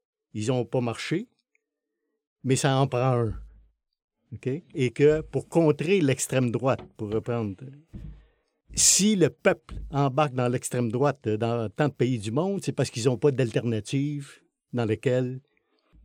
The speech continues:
qui, qu'ils trouvent crédible. Et donc, il faut développer cette altern-, al-, alternative-là au niveau international. <laughs> OK ? Ça aurait,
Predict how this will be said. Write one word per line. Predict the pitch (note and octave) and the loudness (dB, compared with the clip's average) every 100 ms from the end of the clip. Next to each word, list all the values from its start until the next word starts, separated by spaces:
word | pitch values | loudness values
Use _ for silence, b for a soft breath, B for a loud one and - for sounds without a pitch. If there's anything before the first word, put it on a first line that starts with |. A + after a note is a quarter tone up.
| _ _ | _ _
qui, | - E3 | 0 0
qu'ils | - C3+ A2+ | 0 -6 -4
trouvent | B2 C#3+ - | 0 0 0
crédible. | B2+ A#2 G2+ G2 D2+ - _ _ _ _ _ _ | 0 0 0 -4 -6 -20 _ _ _ _ _ _
Et | A#2+ A2+ | -2 0
donc, | C3 D3 C#3 | 2 0 0
il | C3 | -6
faut | - F3 | 0 2
développer | A#2 A#2 B2 A2+ C#3+ | 2 0 -2 0 -2
cette | C#3 A2+ - | -2 -4 -2
altern-, | A#2 B2 A2+ - - | -2 -4 -6 -10 -6
al-, | B2 B2 G#2+ _ - | -4 -4 -8 _ -4
alternative-là | B2 A#2+ C3+ B2+ A#2+ - B2 A2 B2+ C#3 - _ - | -4 0 0 2 0 0 -2 -2 0 -2 -4 _ -2
au | D3 D3 | 2 4
niveau | C#3 B2 D3 - | 4 4 0 2
international. | D3 B2 A#2+ A#2 A2 A2+ G#2+ C3+ G#3 A3 _ _ _ _ - | 0 0 -2 -4 -4 -4 -4 -4 -8 -14 _ _ _ _ -10
<laughs> | D#3+ | -8
OK ? | E3+ - D3+ | -8 -6 -4
Ça | G3+ B2 | -2 -2
aurait, | A2+ | -2